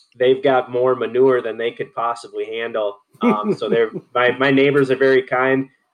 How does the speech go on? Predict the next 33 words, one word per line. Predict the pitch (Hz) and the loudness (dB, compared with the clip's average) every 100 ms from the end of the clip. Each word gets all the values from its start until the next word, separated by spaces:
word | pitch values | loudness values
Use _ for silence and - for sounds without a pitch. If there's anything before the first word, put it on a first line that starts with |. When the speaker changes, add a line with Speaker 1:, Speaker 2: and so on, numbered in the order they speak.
| - | -10
Speaker 1:
I | |
just | 110 123 - | -2 -2 -2
redid | 127 127 120 | 0 2 2
a | |
cow | - 123 127 127 | -2 -2 -2 -2
fence | 123 127 | -6 -6
for | - | -8
my | 123 120 | -6 -4
neighbor, | 117 123 127 123 | -2 -4 -2 -4
and | 110 113 | -4 -10
he | 120 | -8
gave | 120 120 104 | -6 -6 -8
me, | 113 117 113 | -12 -6 -4
uh, | 107 104 - _ _ | -2 -4 -8 _ _
he | 127 | -6
gave | 123 127 | 0 2
me | 120 113 104 _ | 2 -2 -4 _
a, | 113 | -4
a | |
good | 117 127 | 0 2
amount | 120 117 117 | 2 0 -2
of | |
manure. | 107 107 117 117 113 | -4 -6 0 2 0
I | |
took | 104 117 | 0 -4
it | 107 | 0
out | 107 104 | -2 0
there | 117 113 | -4 -4
and | 104 104 | -6 -10
spread | - 117 110 | -6 -4 -4
it | |
myself, | 101 104 - 104 110 - | -6 -12 -4 -2 -2 -4
and, | 104 101 | -12 -12